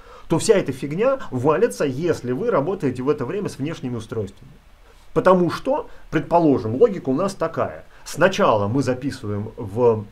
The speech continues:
регистр, в регистр команду,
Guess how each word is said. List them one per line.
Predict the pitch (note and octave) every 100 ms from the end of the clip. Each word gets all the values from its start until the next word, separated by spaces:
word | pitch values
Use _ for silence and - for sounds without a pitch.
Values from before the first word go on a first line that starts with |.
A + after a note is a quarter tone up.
| - - _ _ - - - - - _ -
регистр, | A#2+ C3 D3+ - A#2 G#2+ - -
в |
регистр | C3+ C#3 C#3 - G2+ - - - - - - -
команду, | F3+ C#4 A#3 F#2+